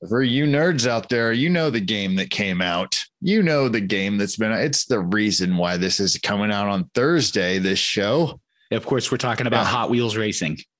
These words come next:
Speaker 1: That's right. Hot Wheels Racing.
Speaker 2: <laughs>
Speaker 1: You can get the Copo Camaro sixty-nine if you pre-order. No, New World, man.
Speaker 2: New
Speaker 1: New
Speaker 2: World.
Speaker 1: World. But I hope I fooled a few of you.
Speaker 2: I mean, the Hot Wheels
Speaker 1: <laughs>
Speaker 2: game is supposed to be pretty good. It's, it got, like, a nine on I G N. I'm just saying.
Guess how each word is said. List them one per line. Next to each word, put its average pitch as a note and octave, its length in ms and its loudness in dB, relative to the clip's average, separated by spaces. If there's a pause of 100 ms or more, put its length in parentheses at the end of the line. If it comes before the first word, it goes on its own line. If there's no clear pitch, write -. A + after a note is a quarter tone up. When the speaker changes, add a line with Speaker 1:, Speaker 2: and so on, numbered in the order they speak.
(140)
Speaker 1:
That's C3 280 -2
right. G#2+ 240 2
Hot C#3 260 0
Wheels C#3+ 300 2
Racing. C3 400 4
Speaker 2:
<laughs> - 320 0
Speaker 1:
You - 120 4
can D#3+ 240 2
get E3 260 2
the D#3 280 2
Copo D3+ 400 2
Camaro C#3+ 480 0
sixty-nine B2+ 1080 -2 (240)
if A#2+ 200 0
you C3 120 2
pre-order. B2+ 640 2
No, G#2+ 340 2 (400)
New B3+ 320 4
World, B2+ 420 2
man. F3+ 400 0
Speaker 2:
New F3+ 220 2
Speaker 1:
New - 140 8
Speaker 2:
World. B2+ 420 6
Speaker 1:
World. - 60 -2 (840)
But C#3+ 140 0
I C#3+ 120 0
hope C3+ 280 0
I G#2 140 0
fooled A#2 340 -2
a F2+ 40 -2
few F2+ 280 0
of D#2+ 80 -2
you. E2+ 240 2 (380)
Speaker 2:
I - 100 2
mean, E3+ 140 6
the E3+ 60 2
Hot E3+ 220 2
Wheels D#3+ 200 6
Speaker 1:
<laughs> D#3+ 60 2
Speaker 2:
game D#3 140 4
is D3+ 140 2
supposed D3+ 300 0
to D3 60 -2
be C#3 120 0
pretty C3 240 0
good. A2 220 0
It's, G2 160 -4
it B2+ 180 2
got, C#3+ 140 0
like, C3 160 0
a A#2+ 40 2
nine A#2 280 0
on G#2 140 0
I G#2 100 2
G G2 220 0
N. D#2+ 100 -2
I'm F2+ 100 0
just G#2 160 -2
saying. F2+ 320 0